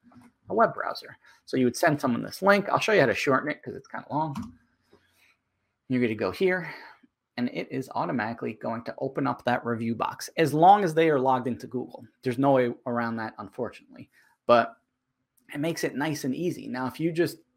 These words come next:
gave them a link like this, they would have to go, "Oh, you know, where do I click to leave a review? Oh, it's down here." So again, you know, you wanna make it as easy as possible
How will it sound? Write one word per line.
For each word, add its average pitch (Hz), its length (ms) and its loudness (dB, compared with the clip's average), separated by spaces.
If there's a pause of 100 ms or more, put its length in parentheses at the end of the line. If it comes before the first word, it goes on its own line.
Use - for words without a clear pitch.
gave 139 280 2
them 120 500 -2 (460)
a 117 60 -8
link 123 200 -4
like - 200 -14
this, 220 320 -2
they 143 120 2
would 139 120 0
have 135 140 -2
to 127 120 -12
go, 147 380 -2
"Oh, 160 420 -2 (100)
you - 100 -16
know, - 300 -18
where 160 160 -8
do 170 120 0
I 151 80 0
click - 320 -10
to 139 80 -4
leave 139 220 -2
a 131 40 -8
review? 165 420 0
Oh, 139 180 -2
it's 127 120 -12
down 120 300 -6
here." 185 560 -8 (720)
So 143 560 4 (200)
again, 147 580 -4
you 113 100 -8
know, 113 160 -8
you 135 180 -4
wanna 180 220 -2
make 147 220 -2
it 135 180 -6
as 120 160 -2
easy 139 600 -2
as 117 100 -8
possible 107 760 -4